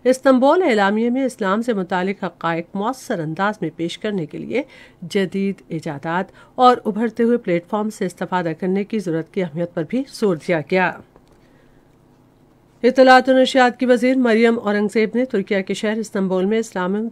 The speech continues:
ताउन तंजीम के वज़राए इत्तलात की बारहवीं कॉन्फ्रेंस में पाकिस्तान की नुमाइंदगी की। उन्होंने इससे पहले इजलास से खिताब करते हुए इस्लाम मुखालिफ प्रोपेगेंडे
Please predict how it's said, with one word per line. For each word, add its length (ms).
ताउन 340
तंजीम 420
के 160
वज़राए 340
इत्तलात 500
की 140
बारहवीं 440
कॉन्फ्रेंस 480
में 100
पाकिस्तान 640
की 160
नुमाइंदगी 560
की। 180
उन्होंने 420
इससे 220
पहले 320
इजलास 340
से 80
खिताब 380
करते 240
हुए 120
इस्लाम 320
मुखालिफ 380
प्रोपेगेंडे 600